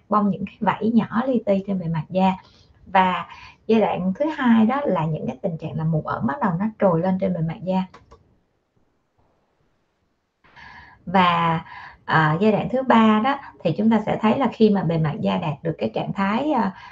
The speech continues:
ờm, được chăm sóc tốt á, thì cái làn da chúng ta nó sẽ sáng dần và hồng hào lên. Và chúng ta nhớ là tới giai đoạn thứ ba là chúng ta sẽ phải biết cái điểm dừng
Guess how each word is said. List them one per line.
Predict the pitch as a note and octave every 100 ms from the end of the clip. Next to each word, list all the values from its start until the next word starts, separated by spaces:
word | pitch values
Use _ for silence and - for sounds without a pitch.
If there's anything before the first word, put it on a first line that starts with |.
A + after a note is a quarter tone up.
| - - -
ờm, | F#3+ F#3 E3+ - E3+ D#3+ D#3+ D#3+ D#3+ - -
được | F#3+ F3+
chăm | - G#3+
sóc | A3+ C4
tốt | - C4 D#4
á, | E4+ - - _ -
thì | F#3+ D#3+ -
cái | B3+
làn | G3+ E3
da | F3+ F#3
chúng | A3 A3+
ta | F#3
nó | G#3 A3
sẽ | D#3+ -
sáng | G#3 G#3+ D4
dần | A3 F3
và | F3 E3
hồng | F3+ E3
hào | F#3 D#3+
lên. | F3 F#3+ F#3+ - - -
Và |
chúng | E3 A#3
ta | B3
nhớ | G3+ G#3 A3+
là | D4+ F#3
tới | B3+
giai | C4
đoạn | F#3+ D3+
thứ | A#3
ba | G#3+ G3 F#3
là | E3
chúng | G#3+ A#3
ta | G3 -
sẽ | - G#3+ A3
phải | F#3+
biết | A3+ C#4
cái | C#4 C4+
điểm | D#3 G#3
dừng | A#3+ F#3 D#3